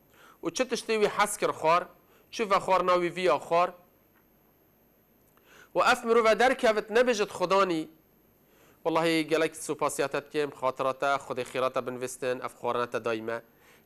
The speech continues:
هەکەر مرۆڤێک هۆ بکەتێ، کێمترین تشت ئەم دێ چ بێژین vê مرۆڤی؟ بێژ: «ئەف مرۆڤە گەلێکی بێسەر و چاوە. ئەف مرۆڤە باشی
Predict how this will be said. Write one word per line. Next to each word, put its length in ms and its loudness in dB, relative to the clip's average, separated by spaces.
هەکەر 300 2
مرۆڤێک 340 2
هۆ 140 0
بکەتێ، 340 -6
کێمترین 540 -4
تشت 280 -10
ئەم 140 -6
دێ 120 -8
چ 20 -12
بێژین 260 -6
vê 100 -6
مرۆڤی؟ 240 -8
بێژ: 120 -10
«ئەف 160 -12
مرۆڤە 220 -8
گەلێکی 380 -4
بێسەر 260 -10
و 120 -12
چاوە. 240 -12
ئەف 220 -4
مرۆڤە 380 -2
باشی 280 -2